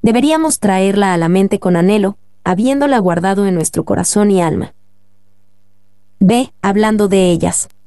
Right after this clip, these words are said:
la palabra de Dios iba a ser el tema de su conversación. Podemos medir con justicia nuestro amor por la palabra de Dios por cuanto hablemos de ella con los demás. Dios no quiere que tengamos una relación de amor secreta con su palabra.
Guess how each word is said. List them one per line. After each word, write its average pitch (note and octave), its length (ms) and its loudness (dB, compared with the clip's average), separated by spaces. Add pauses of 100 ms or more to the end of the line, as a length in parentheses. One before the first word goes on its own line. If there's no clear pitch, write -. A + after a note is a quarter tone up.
(120)
la F#3+ 160 0
palabra A3 420 -2
de F#3 140 0
Dios A3+ 420 0
iba G3+ 180 2
a F#3 40 0
ser F#3 200 0
el E3+ 200 0
tema G#3+ 260 0
de G3 100 2
su - 140 -4
conversación. E3 800 -2 (880)
Podemos D#4 340 0
medir A3 260 2
con G#3+ 140 0
justicia A3 500 0
nuestro F3+ 320 0
amor F#3+ 280 0
por G3 140 -2
la F3 100 0
palabra F3 400 -2
de E3+ 100 0
Dios A3+ 320 0
por F#3+ 180 -2
cuanto F#3 280 -2
hablemos F#3 420 0
de E3 200 2
ella G#3+ 200 0
con F#3 160 -2
los D#3 140 0
demás. D3 480 -2 (840)
Dios D4+ 380 0
no D#4 160 -2
quiere A#3+ 240 -2
que G3+ 100 -2
tengamos F#3 480 0
una G3+ 160 4
relación F#3 520 0
de F#3 80 2
amor F#3+ 240 0
secreta F3+ 480 -2
con E3+ 160 -2
su - 120 -2
palabra. D#3+ 480 -2